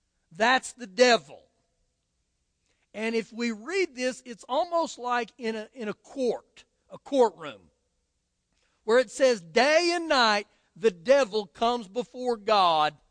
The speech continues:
and he accuses us. He has accusations against me and you. He has charges against me and you." And you know what he says to Father God?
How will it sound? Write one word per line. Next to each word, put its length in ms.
and 220
he 280
accuses 760
us. 260
He 200
has 280
accusations 960
against 320
me 180
and 120
you. 160
He 200
has 300
charges 760
against 380
me 200
and 120
you." 220
And 160
you 100
know 100
what 160
he 80
says 380
to 100
Father 340
God? 360